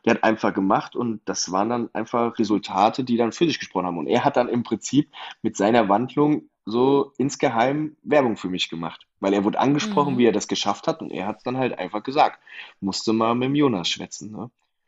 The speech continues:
Speaker 1: Und nur
Speaker 2: Sehr
Speaker 1: als Neb-,
Speaker 2: cool.
Speaker 1: nur kleiner als Nebeneffekt, wir haben die Zusammenarbeit damals angefangen mit hundertzehn, hundertzwölf Kilo bei ihm.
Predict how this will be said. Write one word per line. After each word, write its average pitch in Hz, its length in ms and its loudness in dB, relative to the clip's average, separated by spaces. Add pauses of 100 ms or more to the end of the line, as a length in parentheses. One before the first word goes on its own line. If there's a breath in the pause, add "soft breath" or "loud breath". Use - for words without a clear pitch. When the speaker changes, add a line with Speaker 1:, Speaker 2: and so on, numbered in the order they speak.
(260)
Speaker 1:
Und 92 320 -8
nur 117 140 6
Speaker 2:
Sehr - 20 6
Speaker 1:
als - 240 0
Neb-, 113 200 6
Speaker 2:
cool. 80 40 -4
Speaker 1:
nur 117 160 4
kleiner 110 260 4
als 98 160 0
Nebeneffekt, 131 600 2
wir 107 160 4
haben 107 220 2
die 98 100 -4
Zusammenarbeit 101 640 0
damals 101 340 2
angefangen 101 440 -2
mit 92 220 -4
hundertzehn, 113 580 -2
hundertzwölf 101 480 -4
Kilo 156 200 4
bei 143 140 2
ihm. 147 260 0